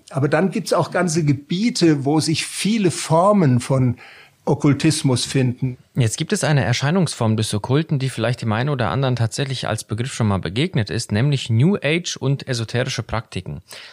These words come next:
Speaker 2: Was verbirgt sich hinter diesen Begriffen?
Speaker 1: Ähm, das war eine Strömung vor allem, äh, vor der Jahrtausendwende, also so in den achtziger, neunziger Jahren,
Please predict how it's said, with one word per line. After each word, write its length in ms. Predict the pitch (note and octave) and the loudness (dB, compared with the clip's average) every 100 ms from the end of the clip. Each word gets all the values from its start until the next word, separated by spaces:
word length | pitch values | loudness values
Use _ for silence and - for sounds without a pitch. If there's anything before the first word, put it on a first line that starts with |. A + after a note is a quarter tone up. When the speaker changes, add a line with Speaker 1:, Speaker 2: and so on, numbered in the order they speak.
| - - | -20 -6
Speaker 2:
Was 200 | D#3 - | -6 -2
verbirgt 380 | F3 B2+ D3 - | -2 0 -4 -4
sich 160 | C3+ | -6
hinter 240 | - A#2+ A#2 | -2 -2 -2
diesen 320 | A2 G#2 A2 | -4 -2 -2
Begriffen? 440 | G#2 - E2 - - _ _ _ G#4+ | -4 -6 -10 -12 -18 _ _ _ -2
Speaker 1:
Ähm, 440 | C#3 B2 B2 B2+ | 2 4 2 0
das 260 | - C3 - | -2 -2 0
war 140 | D3 | 0
eine 160 | C#3+ C#3 | 4 2
Strömung 600 | - - C#3 C#3+ F#3 F#3+ | 2 -2 2 4 4 0
vor 200 | - F#3+ | -2 -2
allem, 400 | F#3+ F3 F3+ E3+ - - - | 0 2 2 -2 -8 -20 -14
äh, 320 | - C#3 C3 D#3+ - _ _ _ _ | -2 0 2 0 -6 _ _ _ _
vor 360 | - - - E3+ | -18 -8 0 2
der 100 | D#3+ | 4
Jahrtausendwende, 1040 | D3+ C3 D3 E3 D#3 C#3+ A#2+ A#2 A#2 E3+ - _ - - | 4 2 2 2 2 0 0 -2 -4 -6 -12 _ -20 -12
also 500 | D#4 B2+ B2 B2 - A3+ | -4 -2 0 -2 -4 -8
so 260 | - D3+ | 0 2
in 80 | C#3+ | 2
den 180 | B2+ C#3+ | 0 -2
achtziger, 600 | E3 D#3+ - - C3+ C3 | -4 -6 -2 0 2 2
neunziger 600 | B2 B2+ D#3+ D#3 D3 C3 | 4 4 2 2 0 2
Jahren, 580 | B2 A#2+ C3 D#3+ F3+ | 2 0 0 0 0